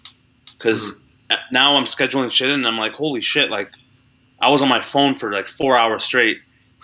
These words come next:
Speaker 1: at some points before I sch-, scheduled stuff. Or, like, oh, like, my screen time was at, like, fourteen hours before this.
Speaker 2: Oof.
Speaker 1: And now it's down to, like, you know, six. Like, but,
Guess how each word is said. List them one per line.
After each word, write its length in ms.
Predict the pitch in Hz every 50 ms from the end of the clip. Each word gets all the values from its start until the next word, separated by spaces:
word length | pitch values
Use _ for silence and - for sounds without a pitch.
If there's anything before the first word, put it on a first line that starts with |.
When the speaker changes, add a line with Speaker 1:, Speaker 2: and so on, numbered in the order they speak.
| - - _ _ _ _
Speaker 1:
at 140 | 110 104 -
some 180 | - 123 107
points 360 | - 110 101 95 90 87 - -
before 320 | - 110 - - 120 113
I 80 | 110 101
sch-, 260 | - - 120 104 101
scheduled 380 | - - - 113 104 107 101 92
stuff. 240 | - - 92 92 - -
Or, 80 | 104
like, 180 | 104 104 101 - - - _ _ _ _ _ -
oh, 220 | - 98 - - _ _
like, 180 | - 117 - -
my 160 | 120 127 127 120
screen 380 | - - - - 139 151 147
time 360 | 135 117 117 107 95 92 95
was 120 | 98 104 104
at, 160 | 110 107 -
like, 140 | - 113 - - - -
fourteen 380 | 127 131 123 123 - 135 117 107
hours 400 | 95 107 110 104 95 87 85 -
before 340 | 101 - - 104 95 87
this. 240 | 76 98 - - - _ _ _ _ _ _ _ 160
Speaker 2:
Oof. 100 | - -
Speaker 1:
And 100 | 95 113
now 220 | 117 113 117 113
it's 140 | 107 - -
down 220 | - 120 117 117
to, 120 | 107 - 117
like, 220 | 104 92 90 - - -
you 80 | 127
know, 140 | 110 98 95
six. 500 | - - - 120 95 - - - - - - - - 78
Like, 140 | 90 95 - - _ _
but, 160 | 101 95 -